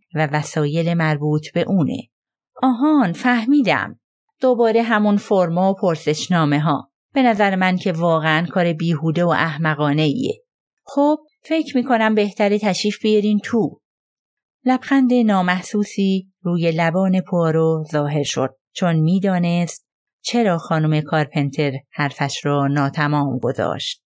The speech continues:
با حدسی که دربارهٔ پوارو زده بود، متوجه شد انتقاد از دولت در شرایطی که شوهرش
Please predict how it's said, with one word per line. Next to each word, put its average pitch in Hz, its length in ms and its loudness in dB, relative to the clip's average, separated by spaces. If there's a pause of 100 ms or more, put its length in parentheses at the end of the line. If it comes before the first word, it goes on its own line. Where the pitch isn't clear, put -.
با 220 160 2
حدسی 233 420 -2
که 208 260 2
دربارهٔ 190 640 0
پوارو 185 460 0
زده 180 300 0
بود، 214 380 2 (380)
متوجه 156 580 -2
شد 165 260 -2 (100)
انتقاد 170 520 0
از 190 180 -4
دولت 185 440 0 (440)
در 185 140 0
شرایطی 208 640 0
که 220 120 -2
شوهرش 196 680 -2